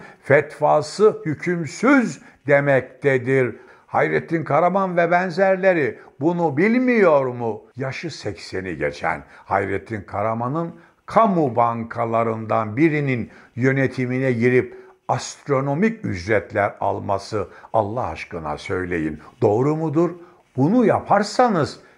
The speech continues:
yoksa o fetvalar o büyük paralar için midir? Kuşkularını yaratmış olursunuz. İlginç ayrıntı şudur,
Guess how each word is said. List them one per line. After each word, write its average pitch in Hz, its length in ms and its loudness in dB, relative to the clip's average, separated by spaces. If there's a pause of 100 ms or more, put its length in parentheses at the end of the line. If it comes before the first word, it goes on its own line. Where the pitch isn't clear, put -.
(120)
yoksa 208 420 2
o 208 140 2
fetvalar 196 760 2 (400)
o 190 300 4
büyük 202 600 -2
paralar 185 720 4
için 190 480 -8
midir? 185 680 -4 (220)
Kuşkularını 104 1000 -6 (220)
yaratmış 80 640 -4
olursunuz. 69 760 -12 (380)
İlginç 185 460 -2
ayrıntı 180 640 0
şudur, 185 460 2